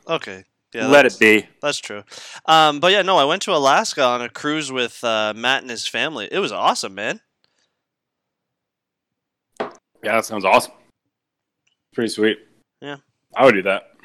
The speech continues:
Speaker 1: Yeah, it was good.
Speaker 2: I
Speaker 1: What
Speaker 2: really, for, for, like, a guy's trip,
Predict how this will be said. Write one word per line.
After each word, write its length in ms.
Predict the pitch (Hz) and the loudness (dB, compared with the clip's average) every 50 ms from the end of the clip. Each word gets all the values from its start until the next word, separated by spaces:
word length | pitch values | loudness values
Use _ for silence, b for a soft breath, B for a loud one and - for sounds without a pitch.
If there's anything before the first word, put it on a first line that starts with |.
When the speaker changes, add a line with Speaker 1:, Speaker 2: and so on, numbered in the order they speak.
| _ _ _ _ _ _ _ _ _ _ _ _ _ _ _ _ _ _ _ - | _ _ _ _ _ _ _ _ _ _ _ _ _ _ _ _ _ _ _ -6
Speaker 1:
Yeah, 180 | 202 208 196 180 _ _ - | -6 -6 -6 -8 _ _ -10
it 80 | 214 | -8
was 140 | 214 185 - | -8 -8 -6
good. 240 | - 113 113 113 - _ _ _ _ _ | -6 -6 -6 -6 -8 _ _ _ _ _
Speaker 2:
I 120 | - 123 151 | 4 4 6
Speaker 1:
What 100 | 170 175 | 6 6
Speaker 2:
really, 300 | 202 214 214 208 196 - _ _ _ _ _ _ _ _ _ _ _ _ _ _ _ _ _ _ _ _ _ _ _ | 6 4 4 2 0 -6 _ _ _ _ _ _ _ _ _ _ _ _ _ _ _ _ _ _ _ _ _ _ _
for, 380 | _ - 143 170 190 196 185 - - | _ -8 -6 -4 -4 -6 -6 -10 -8
for, 140 | - 185 190 | -4 0 0
like, 160 | 190 190 160 | 0 0 0
a 60 | 131 | -4
guy's 380 | - - 104 104 117 127 131 - | -2 2 4 4 4 4 2 -2
trip, 360 | - 165 170 175 175 - | -2 0 0 0 -2 -6